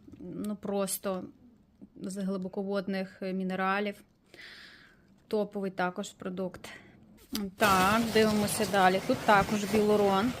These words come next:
Ще один Білурон. Так, дорогі, лецитин. На щоденній основі рекомендую. І антиоксидант, дорогі. Залізо.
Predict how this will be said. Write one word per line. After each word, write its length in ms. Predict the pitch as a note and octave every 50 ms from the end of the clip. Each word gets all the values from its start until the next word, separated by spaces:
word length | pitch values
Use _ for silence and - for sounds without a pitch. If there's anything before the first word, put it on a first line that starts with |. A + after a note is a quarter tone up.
| - - - - - - - - - - - -
Ще 260 | - - - G3 G3
один 240 | F#3+ F#3 G3+ G#3+ G3+ G3 G3
Білурон. 500 | G#3 G#3 G#3 G#3 G#3 G#3 G3+ G#3 A#3+ A#3 - - _ - - - _ _ - _ _ _ _ _ - - - - - - - - - - - - - - - - - - - - - - - - -
Так, 160 | G#3+ G3+ G3+ F#3+ F#3
дорогі, 340 | G#3 G#3 G#3 G3 G3 G#3 G3+
лецитин. 960 | G3+ G#3 A3+ B3+ C4 - - B3+ A#3+ A#3+ - - A3 A3 G#3+ G#3 G#3 A3 A#3 A3+ - - - -
На 200 | - A3 A3+ A3+
щоденній 580 | A3+ - - A#3+ G3+ A3+ A3+ A#3 A#3 A3+ A3 G#3+
основі 480 | A3 G#3+ - - A3 G#3+ G#3+ G3 G#3
рекомендую. 800 | G#3 G#3 G#3 G#3+ G#3 G3+ G3+ G#3 G3+ G#3 G#3 G#3 G#3 G#3+ A#3+ B3+ - _ _ - - - - - - - - - - - -
І 220 | C4+ C4+ C#4+ C#4 -
антиоксидант, 1300 | B3 A#3+ B3 C4 C4 C4 B3+ A#3 A#3 A#3 A3 - - - A3+ G#3 F#3+ G#3 G3+ G3 F#3+ F#3+ G3 - - - - _ _ _ _
дорогі. 580 | - G3 G3+ G3 G3 F#3 F#3+ F#3 F#3+ F#3 F#3 F3+ F3+ F3+ _ _ _ _ _ _ _ _ _ _ _ _ _ _ _ _ _ _ _ _ _ _
Залізо. 720 | F#3+ G3 A3+ G#3 G#3 B3 A#3+ A3+ A3 G#3 G3+ G3+ G#3 G#3+